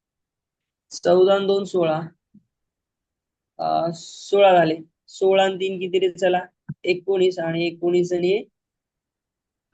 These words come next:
<coughs> एकोणीस आणि एक म्हणजे वीस झाले. चला, बेरीज कुठेतरी चुकायली का बघा, चेक करा. रविवार, ओके.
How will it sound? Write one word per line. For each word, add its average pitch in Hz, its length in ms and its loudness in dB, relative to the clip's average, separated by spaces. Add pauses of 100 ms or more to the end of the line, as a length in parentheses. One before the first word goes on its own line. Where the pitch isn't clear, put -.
(360)
<coughs> 185 600 2 (200)
एकोणीस 190 540 2
आणि 208 840 -2
एक 185 240 4 (160)
म्हणजे 170 200 -4
वीस 185 200 0
झाले. 143 260 -8
चला, - 560 -4 (1200)
बेरीज 208 320 0
कुठेतरी 214 340 0
चुकायली 208 280 0
का 202 80 0
बघा, 202 180 2
चेक 202 300 -6
करा. 196 160 4 (3750)
रविवार, 180 500 4
ओके. 190 460 -2